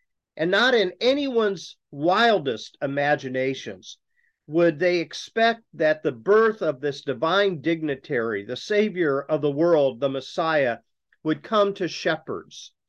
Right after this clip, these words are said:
Shepherds were often kept at arm's length by those of higher status, and certainly they were not accepted as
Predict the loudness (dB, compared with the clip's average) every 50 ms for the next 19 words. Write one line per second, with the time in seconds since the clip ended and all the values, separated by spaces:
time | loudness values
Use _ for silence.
0 | _ _ _ _ _ _ 0 0 2 2 2 2 2 2 0 -2 0 2 2 4
1 | 4 2 0 -2 -8 -10 -6 -6 -6 -6 -4 _ -2 0 2 2 2 2 2 0
2 | -2 -4 -6 -6 -2 -2 -2 -2 -2 -4 -6 _ -2 -2 -2 0 2 2 2 4
3 | 2 0 -2 -2 -4 -6 -6 -6 -6 -4 -2 0 -2 -2 -4 -8 -12 -6 -4 -2
4 | -2 -2 -2 -4 -6 -8 -10 -18 -20 _ _ _ _ _ _ _ _ _ _ -6
5 | -6 -2 -2 -2 -2 -2 0 4 4 4 6 6 4 4 2 2 2 2 2 2
6 | 2 0 -2 -4 -8 -12 -4 -4 -4 -4 -4 _ -6 -4 -4 -4 -6 -10 _ _
7 | _ _ _ _ _ _ _ _ _ -2 0 2 4 4 4 2 0 -4 -10 -14